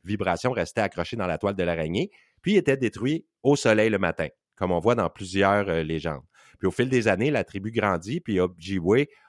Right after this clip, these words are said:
ont dû se disperser sur le territoire. Et comme l'araignée était plus capable de visiter tous les wigwams, elle demandait aux femmes de la nation de l'aider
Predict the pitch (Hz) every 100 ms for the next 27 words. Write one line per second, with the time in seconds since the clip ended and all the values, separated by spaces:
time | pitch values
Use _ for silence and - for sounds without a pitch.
0 | _ _ 92 92 85 120 127 87 80 135
1 | - 123 98 - 120 131 - - 135 110
2 | 98 85 - 90 147 139 - _ _ -
3 | - 143 139 104 90 110 139 87 - 95
4 | 120 131 92 90 80 - 120 - 151 117
5 | 98 80 85 104 165 - _ _ _ 104
6 | 95 92 90 151 98 - 156 190 147 95
7 | 87 87 80 135 160 92 82 131 156 120
8 | 131